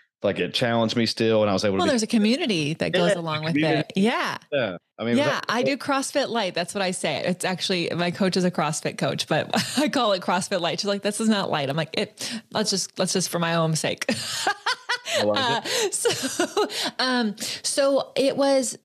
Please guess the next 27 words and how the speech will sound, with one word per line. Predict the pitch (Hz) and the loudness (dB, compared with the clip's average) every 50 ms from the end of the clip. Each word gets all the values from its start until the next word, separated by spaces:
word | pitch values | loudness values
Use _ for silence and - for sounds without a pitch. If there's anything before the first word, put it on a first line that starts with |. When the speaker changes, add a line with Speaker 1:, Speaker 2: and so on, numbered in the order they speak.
| _ - | _ -4
Speaker 2:
you | 233 262 | -2 2
know, | 285 302 311 277 | 2 4 4 4
this | 226 262 - 262 | 2 2 0 0
is | 254 | -2
a | 226 | -2
great | - 247 294 254 - | 0 0 0 0 0
question. | - 226 208 - - 208 | 0 0 0 2 2 2
I | 190 | 2
love | 185 185 226 | 2 2 2
you | 202 | 2
asked | 185 202 196 - | 2 0 0 -2
this, | 190 - | -4 -4
Chris, | - 196 185 - | -2 -2 -2 -2
because | - 190 - 202 180 170 - - - - - - - - - - _ _ _ _ - | -2 0 2 2 2 2 0 -4 -10 -18 -16 -14 -14 -14 -16 -18 _ _ _ _ -2
I | 185 208 226 247 262 277 285 269 - - | 0 2 4 4 4 4 2 2 0 -2
can't | - - - 226 240 240 - - - | -4 0 2 4 4 4 2 0 -4
say | - - - 196 170 170 175 170 | -4 -2 -2 0 0 2 2 2
that | 160 175 165 151 - - | 2 2 2 0 0 0
back | 165 139 143 - - 170 | 0 0 -2 -2 -6 -6
then | 156 151 147 170 165 156 156 - | -4 0 0 2 2 2 2 0
I | 170 | 0
could | - 175 165 | 0 0 0
articulate | 160 160 - - 175 - - 190 196 202 196 | 0 0 -2 -4 -6 -4 -2 0 0 0 2
this, | - 202 190 | 0 0 0
but | - - 165 | 0 -2 -2
I | 156 156 | -2 -2
can | 156 - - - 170 165 156 156 156 147 | -2 -4 -2 0 2 2 2 2 0 -2